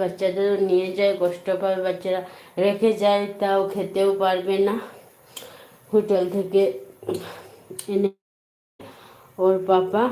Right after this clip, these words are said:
নিজে মানে একটুকু রাঁধতেও পারে না, সেজন্য আরও কষ্ট আমার। যদি নিজে একটু রান্না করতে পারতো তে বাচ্চা বড়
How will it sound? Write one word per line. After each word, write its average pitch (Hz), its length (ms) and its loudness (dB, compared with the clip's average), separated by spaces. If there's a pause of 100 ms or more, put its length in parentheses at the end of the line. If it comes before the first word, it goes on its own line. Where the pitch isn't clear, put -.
(240)
নিজে 180 340 -2 (340)
মানে 202 200 4 (140)
একটুকু - 420 -2 (220)
রাঁধতেও 190 680 0 (200)
পারে 190 260 2 (100)
না, 220 80 2 (680)
সেজন্য 196 440 2 (140)
আরও 202 160 4 (140)
কষ্ট 170 280 -4 (240)
আমার। 208 240 2 (2500)
যদি 262 240 6 (180)
নিজে 240 320 4 (120)
একটু 269 180 -2 (140)
রান্না 214 340 6 (100)
করতে 269 260 -2 (1300)
পারতো 202 360 4 (160)
তে 208 80 2 (100)
বাচ্চা 196 280 0 (1200)
বড় 240 280 8